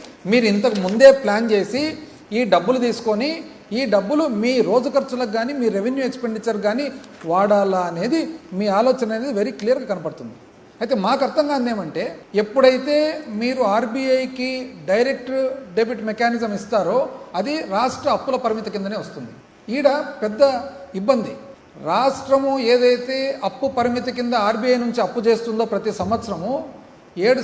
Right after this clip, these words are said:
శాతం కంటే తక్కువ వడ్డీ పడుతుంది, ఆరు పాయింట్ ఎనిమిది ప్రస్తుతానికి. మీరు చేయబోయే అప్పు రేపైనా మాపైనా మళ్ళీ దీని కిందనే రాబోతుంది, కానీ ఇంచుమించు పది శాతం వడ్డీ పడబోతుంది. అంటే మూడు శాతం మీరు వడ్డీ ఎక్కువ కట్టాల్సి వస్తుంది,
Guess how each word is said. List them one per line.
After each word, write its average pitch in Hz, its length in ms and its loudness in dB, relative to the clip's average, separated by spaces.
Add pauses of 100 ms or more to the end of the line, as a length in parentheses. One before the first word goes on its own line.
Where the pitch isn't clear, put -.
శాతం 233 320 2
కంటే 233 200 -4 (120)
తక్కువ 262 260 0
వడ్డీ 220 220 -2
పడుతుంది, 143 340 -8 (560)
ఆరు 214 320 6
పాయింట్ 214 300 2
ఎనిమిది 247 260 -2
ప్రస్తుతానికి. 190 580 -2 (640)
మీరు 262 360 4 (120)
చేయబోయే 277 520 8 (160)
అప్పు 196 260 0 (840)
రేపైనా 262 420 6 (120)
మాపైనా 277 400 6
మళ్ళీ 277 200 6
దీని 277 220 0
కిందనే 285 320 2
రాబోతుంది, 262 480 4 (200)
కానీ 185 280 -4 (120)
ఇంచుమించు 214 480 -8
పది 190 200 -2
శాతం 220 400 -4
వడ్డీ 170 200 -4
పడబోతుంది. 123 540 -10
అంటే 180 140 -6 (400)
మూడు 247 260 -2
శాతం 240 300 -4 (100)
మీరు 233 180 -6 (200)
వడ్డీ 180 200 -8 (100)
ఎక్కువ 254 180 -6 (100)
కట్టాల్సి 196 360 -6
వస్తుంది, 208 340 -10